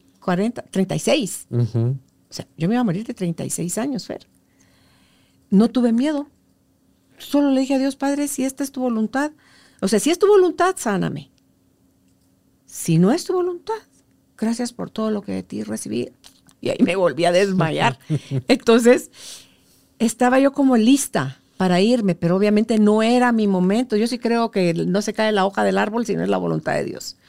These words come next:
Speaker 1: Y ni dos meses después estaba surgiendo Carolina, la mujer de hoy.
Speaker 2: Ujú.
Speaker 1: Ahí entendí, ah, con qué razón no me morí.
Speaker 2: Había un propósito.
Speaker 1: Sí, había un propósito. Así que es, disfrutemos de la vida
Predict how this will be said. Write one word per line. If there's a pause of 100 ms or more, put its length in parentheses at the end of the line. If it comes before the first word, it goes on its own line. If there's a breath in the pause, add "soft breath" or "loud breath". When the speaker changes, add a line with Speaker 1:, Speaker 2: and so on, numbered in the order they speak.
(600 soft breath)
Speaker 1:
Y (160)
ni
dos
meses
después
estaba
surgiendo
Carolina,
la
mujer
de
hoy. (120)
Speaker 2:
Ujú.
Speaker 1:
Ahí
entendí,
ah,
con
qué
razón
no
me
morí. (140)
Speaker 2:
Había
un
propósito.
Speaker 1:
Sí, (100)
había
un
propósito.
Así
que (560 soft breath)
es,
disfrutemos
de
la
vida